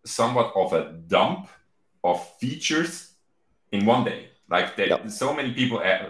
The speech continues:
Speaker 1: like, just to, to, to maybe tease this without going, giving away, uh, anything that is not already public knowledge. So if you look, for example, at the, the, the movies that,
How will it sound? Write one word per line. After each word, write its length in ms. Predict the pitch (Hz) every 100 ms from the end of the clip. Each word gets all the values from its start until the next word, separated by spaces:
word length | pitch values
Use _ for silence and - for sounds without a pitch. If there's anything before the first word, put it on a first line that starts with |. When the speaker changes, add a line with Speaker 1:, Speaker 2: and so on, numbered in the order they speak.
| -
Speaker 1:
like, 420 | 98 92 - - -
just 500 | 117 117 - - -
to, 260 | 101 92 87
to, 320 | 92 85 85
to 100 | -
maybe 300 | 87 87 87
tease 360 | 85 - 107 104
this 240 | 95 95
without 380 | 90 87 90 -
going, 500 | 92 85 85 - - -
giving 260 | 90 87
away, 400 | 85 87 85 85 - -
uh, 180 | 73 - -
anything 300 | 90 92 87
that 120 | 80
is 140 | 80 85
not 220 | 82 82
already 340 | 82 80 80
public 280 | 90 85 80
knowledge. 600 | 87 95 90 80 - - - -
So 220 | 80 73
if 180 | 85 87
you 100 | 85
look, 180 | 92
for 140 | - 85
example, 420 | 82 85 80 80
at 120 | 78
the, 240 | 80 78 76
the, 420 | 76 76 - 76
the 120 | 78
movies 580 | 85 117 - 85 78 -
that, 240 | 78 -